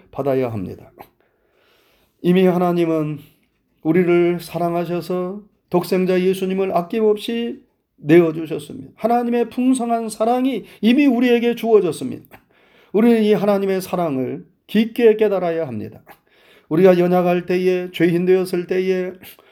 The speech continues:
하나님과 원수 되었을 때에, 경건치 아니하였을 때에,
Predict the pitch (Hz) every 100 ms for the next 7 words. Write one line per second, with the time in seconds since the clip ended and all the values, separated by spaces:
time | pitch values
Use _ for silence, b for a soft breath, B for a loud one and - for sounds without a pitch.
0 | B - 190 175 190 190 185 185 185 185
1 | 185 190 190 185 185 185 190 190 190 208
2 | _ _ _ 151 190 185 185 185 185 185
3 | 185 185 185 185 185 185 185 190 190 185